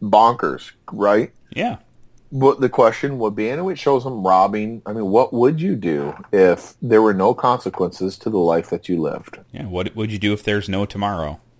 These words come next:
Speaker 2: That's what he asks
Speaker 1: What
Speaker 2: the drunks at the bowling alley.
Speaker 1: Right. So, I mean, shoot, what, what, what would you do? Man, um, if nothing, just to experience everything,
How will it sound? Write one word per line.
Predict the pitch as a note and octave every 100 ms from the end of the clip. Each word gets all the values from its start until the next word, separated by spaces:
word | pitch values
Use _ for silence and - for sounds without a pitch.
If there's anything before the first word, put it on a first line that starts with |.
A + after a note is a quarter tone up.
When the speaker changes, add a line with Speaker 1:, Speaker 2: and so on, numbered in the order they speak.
| _ _ _ _ _ _ _ _
Speaker 2:
That's | -
what | F2+
he | E2+
asks | F2 -
Speaker 1:
What | D#3+
Speaker 2:
the | -
drunks | E2 F2+ E2 -
at | E2
the | E2+
bowling | F2 E2+ D#2
alley. | C#2+ D2 D#2 _ - - - _ _ _ _ _ _ -
Speaker 1:
Right. | C#3 F#3 B2 E2 - _ -
So, | - C3+ B2
I | B2
mean, | B2 A2+ F#2+ - _ _
shoot, | - - C#3 - - _
what, | F#2 F#2+ - F#2+
what, | G2+ F#2
what | A#2 B2+
would | B2+ E3+
you | E3+
do? | G#2 F2+ D#2 -
Man, | G2+ A#2+ D#3+ F2+ D2+ _ -
um, | G#2 G#2 F2+ F2+ _ _ _ _
if | - G#2
nothing, | B2 C3+ - C3
just | B2+ -
to | A#2+
experience | - - - G2 D3+ D#3+ -
everything, | F2 E2 D#2+ C#2 B1+